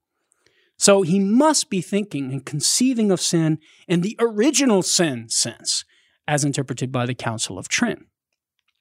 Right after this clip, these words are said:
We might summarize our argument like this. Let's just put it in a succinct fashion here. Premise one,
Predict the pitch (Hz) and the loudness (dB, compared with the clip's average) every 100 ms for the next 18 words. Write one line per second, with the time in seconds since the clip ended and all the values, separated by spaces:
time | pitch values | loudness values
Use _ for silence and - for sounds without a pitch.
0 | - 240 311 294 - 277 240 208 180 151 | -2 2 4 4 2 4 4 4 2 0
1 | 185 165 170 151 139 135 - - - 151 | 0 0 0 -2 -4 -6 -10 -10 -10 -10
2 | - 190 - 196 170 165 165 139 - - | -8 -8 -4 -2 -2 -2 -2 -2 -4 -2
3 | - - 175 _ - 151 143 - 127 - | 0 2 0 _ -4 -2 -2 -4 -8 -8
4 | 113 - - - - - - - _ - | -10 -12 -18 -20 -20 -20 -20 -20 _ -2
5 | 170 165 - 226 330 | 0 0 2 4 4